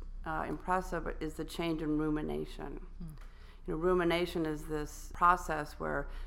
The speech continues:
Speaker 1: someone repeats memories or goes over things from the past over and over, and women in particular are particularly inclined to ruminate about the past.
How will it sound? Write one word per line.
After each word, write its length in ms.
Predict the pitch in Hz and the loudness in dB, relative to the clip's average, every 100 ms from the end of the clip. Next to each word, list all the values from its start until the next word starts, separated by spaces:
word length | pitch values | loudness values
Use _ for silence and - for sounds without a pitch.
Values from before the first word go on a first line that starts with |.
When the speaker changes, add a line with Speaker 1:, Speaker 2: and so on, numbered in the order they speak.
| - | -6
Speaker 1:
someone 640 | - 160 156 151 147 147 - - - - - - | 0 4 4 4 2 -2 -6 -8 -6 -6 -8 -4
repeats 840 | 165 165 - 208 190 - - - - - | -4 -2 0 0 0 -2 -8 -8 -8 2
memories 800 | 160 156 156 151 151 147 147 147 | 4 6 6 4 2 0 -4 -6
or 100 | 151 | -4
goes 340 | - 165 165 | 2 4 6
over 320 | 160 160 156 156 | 6 6 4 0
things 320 | 160 151 143 | 0 0 -2
from 220 | 160 143 | -2 -2
the 60 | 143 | -2
past 500 | - 139 131 139 - | -2 0 0 -2 -4
over 260 | 143 143 | -4 -2
and 100 | 143 | -2
over, 300 | 139 139 139 | -2 -4 -4
and 220 | 139 156 - | -2 -2 -2
women 480 | 185 196 202 170 151 | 0 2 2 2 0
in 120 | 147 | -2
particular 500 | 147 - 147 147 143 | -4 -6 -6 -2 -2
are 80 | 143 | -2
particularly 840 | - - 147 156 160 156 156 147 - - - | -4 -8 -8 -6 -4 -4 -4 -6 -8 -10 -4
inclined 580 | 156 147 151 147 139 143 | -4 2 6 6 6 0
to 80 | - | -2
ruminate 480 | 143 147 143 139 143 | -2 0 0 -2 -4
about 300 | 151 143 - | -4 -4 -6
the 60 | - | -8
past. 580 | - 151 - - - | -6 -4 -4 -6 -10